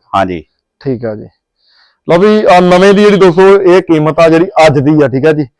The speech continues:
Speaker 2: ਬਾਕੀ ਟਰਾਈ ਮਾਰ ਸਕਦੇ ਹੋ ਤੁਸੀਂ, ਠੀਕ ਆ ਜੀ। ਏਜੰਸੀ ਦੇ ਵਿੱਚ ਜਾ ਕੇ ਨਵੇਂ ਦਾ ਬਾਰਾ ਰੇਟ ਪੁੱਛ ਸਕ-, ਪੁੱਛ ਲਿਓ, ਠੀਕ ਆ ਜੀ। ਤੇ ਬਾਕੀ ਇਹ ਦੋ ਹਜ਼ਾਰ ਇੱਕੀ ਮਾਡਲ ਆ,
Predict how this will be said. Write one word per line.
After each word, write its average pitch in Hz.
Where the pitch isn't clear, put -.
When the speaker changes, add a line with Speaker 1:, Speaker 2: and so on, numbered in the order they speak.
Speaker 2:
ਬਾਕੀ 190
ਟਰਾਈ 180
ਮਾਰ 190
ਸਕਦੇ 180
ਹੋ 196
ਤੁਸੀਂ, 185
ਠੀਕ 165
ਆ 175
ਜੀ। 175
ਏਜੰਸੀ 156
ਦੇ 170
ਵਿੱਚ 156
ਜਾ 151
ਕੇ 151
ਨਵੇਂ 147
ਦਾ 156
ਬਾਰਾ 147
ਰੇਟ 147
ਪੁੱਛ 151
ਸਕ-, 160
ਪੁੱਛ 147
ਲਿਓ, 156
ਠੀਕ 143
ਆ 156
ਜੀ। 156
ਤੇ 139
ਬਾਕੀ 143
ਇਹ 170
ਦੋ 165
ਹਜ਼ਾਰ 165
ਇੱਕੀ 165
ਮਾਡਲ 151
ਆ, 165